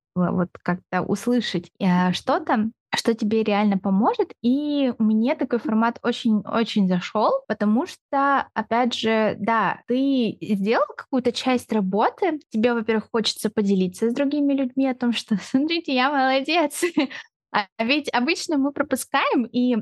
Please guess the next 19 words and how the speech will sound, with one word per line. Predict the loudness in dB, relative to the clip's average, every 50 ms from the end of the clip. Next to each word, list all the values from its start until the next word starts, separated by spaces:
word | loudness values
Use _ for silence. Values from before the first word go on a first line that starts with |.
| -2 -2
не | 0 0 0 0
видно, | 0 -2 -2 0 0 0
да, | 0 0 0
там, | 0 0 0
когда | 0 0 0 -2 -2
ты | -2 0 0 0 0 0
запускаешь | -2 -4 -8 -10 -6 -2 0 0 0 -2
какой-то | -4 -4 -2 -2 -2 0 -2
проект, | -4 -2 0 0 2 2 2 2 0 -2 -4 -8 -8
какой-то | -8 -4 0 0 2 2 0 -2
курс | -4 _ -2 0 0 -2 -4 -6
делаешь, | -4 -2 0 2 2 2 2 2 2 0 0 -2 -2 -2
может | 0 2 2 2 2 0 -2 -2
быть, | -2 -2 -2 0
даже | 0 0 0 2 0 0 -2 -2 0 0 2 2 2 2 2 0 0 -2 -6 -10 -14 -10 -6
пр-, | -4 -4 -4 -4 -4
проходишь | -4 -4 -2 0 0 0 0 0 -2 -4
какое-то | -6 -8 -4 -2 -2 0 0 0 -2
обучение | 0 0 -2 -2 -2 -2 0 2 2 2 2 2 0 0 -2 -2